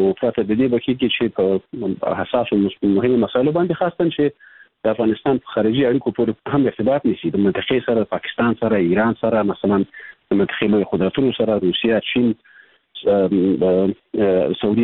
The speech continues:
عربستان او نور هیوادونه. په دې کې کېدای شي عجله وشي او دا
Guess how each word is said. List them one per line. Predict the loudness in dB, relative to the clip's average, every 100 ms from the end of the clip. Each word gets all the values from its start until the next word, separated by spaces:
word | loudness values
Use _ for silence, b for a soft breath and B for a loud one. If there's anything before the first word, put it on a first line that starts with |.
| 2
عربستان | -2 -2 -2 0
او | 2
نور | 2 2
هیوادونه. | 0 2 0 -2 -6 b _ -4
په | 0
دې | 0
کې | 0 0
کېدای | 0 0
شي | 0 0
عجله | 0 0
وشي | 0 0 0 2
او |
دا | 2